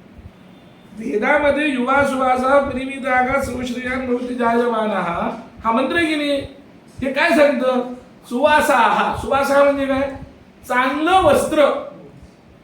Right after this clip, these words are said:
जे युवा लोक चांगले वस्त्र धारण करतात त्यांचा उत्कर्ष होतो,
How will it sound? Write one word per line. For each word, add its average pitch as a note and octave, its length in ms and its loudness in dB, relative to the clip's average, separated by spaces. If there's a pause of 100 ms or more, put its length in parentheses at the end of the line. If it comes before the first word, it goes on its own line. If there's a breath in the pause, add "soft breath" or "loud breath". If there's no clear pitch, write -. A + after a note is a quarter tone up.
(340)
जे D4+ 340 4
युवा C4+ 440 2
लोक A3+ 500 2
चांगले A#3+ 280 -2
वस्त्र C4+ 320 2
धारण A#3+ 260 0
करतात A#3+ 360 0
त्यांचा B3 300 -4
उत्कर्ष C#4 460 0
होतो, C#4 540 -2